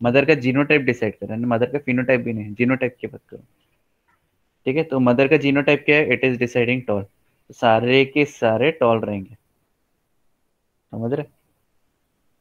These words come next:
चलो, अ, इसलिए ये एग्जाम-, मतलब ये hypothetical example है, मैं ऐसा नहीं बोल रहा।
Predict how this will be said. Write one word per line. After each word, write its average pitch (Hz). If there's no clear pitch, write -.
चलो, 165
अ, 127
इसलिए 175
ये 131
एग्जाम-, 135
मतलब 139
ये 147
hypothetical 135
example 110
है, -
मैं 110
ऐसा 110
नहीं -
बोल 98
रहा। -